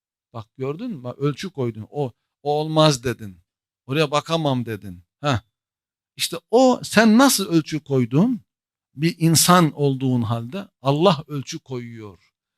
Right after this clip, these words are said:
Sen ölçü koyma hakkın olmadığı halde sen ölçü koyuyorsun. Allah ölçü koyma hakkına sahipken ölçü koymayacak mı? Allah da diyor ki diz kapağının altı ölçüdür diyor.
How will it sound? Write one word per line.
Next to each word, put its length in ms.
Sen 400
ölçü 340
koyma 380
hakkın 300
olmadığı 560
halde 360
sen 240
ölçü 280
koyuyorsun. 840
Allah 500
ölçü 340
koyma 320
hakkına 340
sahipken 600
ölçü 280
koymayacak 720
mı? 160
Allah 380
da 180
diyor 200
ki 160
diz 200
kapağının 460
altı 360
ölçüdür 720
diyor. 400